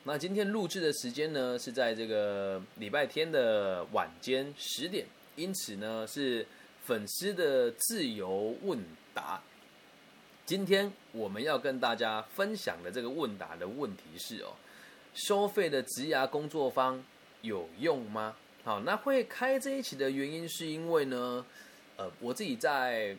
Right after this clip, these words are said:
台湾的这个就业服务站，还有这个各方面的这个就业服务的，的这个，这个单位里面做执行的时候呢，常常我是不收费的。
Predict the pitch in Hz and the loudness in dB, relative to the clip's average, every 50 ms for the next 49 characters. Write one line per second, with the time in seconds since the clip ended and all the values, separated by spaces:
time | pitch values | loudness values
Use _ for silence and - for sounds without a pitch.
0 | - - - - 107 117 135 147 151 147 135 120 113 123 120 117 117 110 107 104 | -10 -14 -4 0 0 2 2 2 0 2 0 -2 0 -2 -2 0 2 2 2 2
1 | 104 - - 160 139 131 143 143 127 117 113 - - 98 104 127 131 113 95 - | 2 0 -2 0 0 0 0 0 -2 -2 -4 -8 -10 -8 -6 -6 -6 -6 -2 -2
2 | 123 110 - - - - - - - - 98 117 120 110 101 98 120 113 113 107 | -2 -2 -2 -6 -14 -20 -20 -20 -10 -4 -2 0 0 0 0 -2 -4 -4 -4 -4
3 | 104 - - 165 143 131 117 - 127 123 123 123 123 127 131 123 110 101 101 98 | -4 -2 0 2 2 2 2 0 -2 -2 -2 -6 -6 -6 -6 -6 -4 -4 -6 -6
4 | 107 113 107 104 101 - 147 131 131 131 123 117 - 101 104 120 123 120 113 104 | -6 -4 -4 -4 -4 -2 -4 -2 0 -2 -2 -4 -6 -8 -6 -4 -4 -2 -2 -4
5 | 101 101 98 95 95 95 95 92 92 92 - - - - - - - - - 120 | -4 -4 -4 -4 -4 -4 -6 -6 -8 -10 -14 -20 -20 -20 -20 -20 -20 -8 -4 -4
6 | 110 104 - 110 101 101 82 87 - 127 113 113 107 - - 127 160 170 160 135 | -4 -2 -2 -2 -4 -4 -6 -6 -8 -4 -4 -4 -2 -2 -4 -4 -2 -2 -2 -2
7 | 107 87 87 107 117 117 120 135 120 113 - - - 98 104 117 - - 90 87 | -2 -6 -6 -6 -6 -4 -4 -4 -4 -4 -6 -8 -12 -10 -10 -8 -10 -10 -10 -10
8 | 87 98 104 101 - 90 95 107 113 107 98 92 87 85 87 - - - - - | -8 -8 -6 -6 -8 -10 -6 -4 -2 -2 -2 -4 -8 -10 -12 -14 -18 -20 -20 -20
9 | - - - - - - - - - 139 175 196 160 135 117 117 104 98 - 143 | -20 -20 -20 -20 -20 -20 -14 -4 -2 -2 -2 0 -2 -2 -2 -2 -2 -4 -4 -6
10 | 135 - 135 127 - 120 120 117 135 120 82 62 | -6 -6 -6 -2 0 2 2 2 2 -2 -2 -4